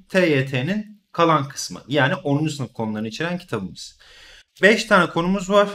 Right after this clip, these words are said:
Mitoz, eşeysiz, mayoz, eşeylik, kalıtım, ekosistem ekolojisi ve güncel çevre sorunları şeklinde.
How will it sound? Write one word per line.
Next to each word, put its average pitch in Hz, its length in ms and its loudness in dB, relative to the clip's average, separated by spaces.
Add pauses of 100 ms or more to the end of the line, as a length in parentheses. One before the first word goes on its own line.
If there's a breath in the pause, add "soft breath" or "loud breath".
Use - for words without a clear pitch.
(160)
Mitoz, 185 680 -2
eşeysiz, 151 640 -2
mayoz, 156 340 0
eşeylik, 160 460 -2
kalıtım, 160 480 -2
ekosistem 139 600 -4
ekolojisi 175 500 -4
ve 180 40 0
güncel 147 540 0
çevre 156 360 0
sorunları 143 480 -4
şeklinde. 110 600 -6